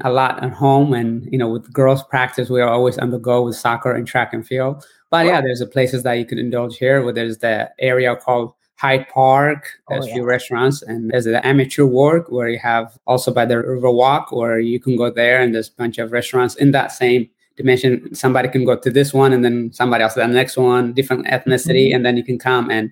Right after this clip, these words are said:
Speaker 1: on the benches and have together dinner. So it's, so we've done some of that, and there's also some fancy Nancy <laughs> restaurants that you like to check out as well.
Speaker 2: Have you,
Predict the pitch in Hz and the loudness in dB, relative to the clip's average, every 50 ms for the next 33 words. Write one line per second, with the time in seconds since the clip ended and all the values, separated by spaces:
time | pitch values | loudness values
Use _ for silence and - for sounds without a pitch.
0 | - _ 127 131 123 113 110 135 135 135 139 135 117 - 120 117 117 117 110 - | -6 _ 0 0 0 0 2 2 2 2 2 0 0 0 -2 -2 -2 -2 -4 -4
1 | - 120 117 117 113 117 110 113 135 139 120 110 104 98 - 123 113 110 110 117 | -4 -2 -2 0 0 0 0 2 2 2 2 2 0 -2 0 0 2 2 2 2
2 | 117 - - - 123 123 - - 120 117 123 120 120 117 117 - 123 117 120 117 | 0 -4 -8 -8 -8 -8 -4 -4 -4 -4 -2 -2 -2 -2 0 0 0 0 0 -2
3 | 110 104 117 117 123 123 - 123 117 113 110 113 110 - - - - - 123 120 | -2 0 0 0 0 0 -2 -2 -2 0 0 0 0 -2 -4 -6 -4 -2 -2 -2
4 | - - 127 110 110 110 104 - - - 131 117 113 - - 127 117 117 - - | -2 0 0 0 0 0 -4 -6 -2 0 0 0 0 -2 -2 -2 -2 -2 -2 -4
5 | - 113 113 113 117 110 - - 113 113 107 - _ _ _ - _ 147 175 147 | -2 0 2 2 0 0 0 0 0 0 -2 -4 _ _ _ -6 _ 0 0 2
6 | 143 - 156 156 165 151 151 - 156 143 139 143 147 151 143 143 - 143 143 - | 0 0 2 2 2 0 2 0 2 2 4 4 4 4 2 0 0 -2 -2 0
7 | - 143 139 135 135 135 131 131 135 131 127 123 135 139 139 123 113 117 139 127 | 0 -2 0 2 2 2 4 4 4 2 2 2 2 2 4 2 2 0 -2 -2
8 | - 170 165 175 175 170 - | -2 -2 -2 0 0 -2 -2